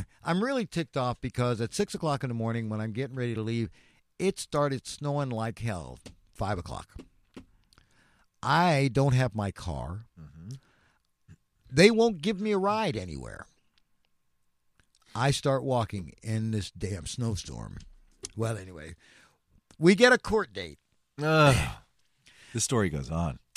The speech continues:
Speaker 1: Oh, it's gonna end real quickly.
Speaker 2: All right, go
Speaker 1: Uh,
Speaker 2: ahead.
Speaker 1: this, we get a court date, and we all show up in court.
Speaker 2: Mm-hmm.
Speaker 1: And, and the judge says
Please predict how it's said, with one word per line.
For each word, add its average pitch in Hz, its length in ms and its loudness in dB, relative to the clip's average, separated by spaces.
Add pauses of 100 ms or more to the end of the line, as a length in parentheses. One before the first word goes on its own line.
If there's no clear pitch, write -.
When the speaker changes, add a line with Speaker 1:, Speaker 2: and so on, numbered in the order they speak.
(100)
Speaker 1:
Oh, 117 220 2
it's 143 180 4
gonna 143 200 2
end 123 180 0
real 127 160 2
quickly. 87 440 -4 (180)
Speaker 2:
All 95 80 -4
right, 87 140 -4
go - 80 -4
Speaker 1:
Uh, - 40 0
Speaker 2:
ahead. 120 100 0
Speaker 1:
this, 131 420 0
we 151 160 2
get 226 160 6
a 233 40 0
court 180 300 0
date, 170 180 0
and 135 80 -2
we 131 60 6
all 151 160 6
show 165 200 4
up 143 100 0
in 147 80 -4
court. 104 300 -2 (180)
Speaker 2:
Mm-hmm. 110 280 0 (480)
Speaker 1:
And, 151 500 -2
and 127 240 0
the 120 60 -2
judge 120 320 2
says 120 460 4